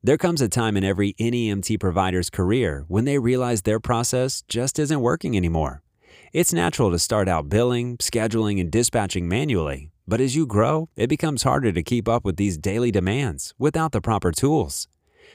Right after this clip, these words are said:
That's where N E M T software comes in. Designed to automate every aspect of an N E M T provider's job, software saves businesses time and money while giving them a leg up in the industry.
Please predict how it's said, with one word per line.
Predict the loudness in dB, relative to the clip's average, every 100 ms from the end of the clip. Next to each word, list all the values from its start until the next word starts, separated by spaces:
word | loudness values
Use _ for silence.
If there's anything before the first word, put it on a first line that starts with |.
| -12
That's | -2 -2 0
where | 0 2 2
N | 2
E | 2 0
M | 0
T | -2
software | 0 0 0 0 0
comes | 0 -2 0
in. | -2 -4 -10 _ _ _ -8
Designed | 0 2 2 0 -2
to | 0
automate | 0 2 2 2
every | 2 4 2
aspect | 2 0 -2 -4 -2
of | -2
an | -2 -2
N | -2
E | 0 -2
M | -2
T | -2 -2
provider's | 0 0 0 -2 0
job, | 0 2 0 -6 -16 _ -2
software | 0 0 0 0
saves | 2 0 0 2
businesses | 2 2 -2 -2 0
time | 0 0 -2 -4
and | -2 0 2
money | 0 0 -2 -6 _
while | 2 2
giving | 4 2 0
them | 0
a | 0
leg | 2 2 2
up | 0 0
in | 0
the | 2
industry. | 2 0 0 -4 -4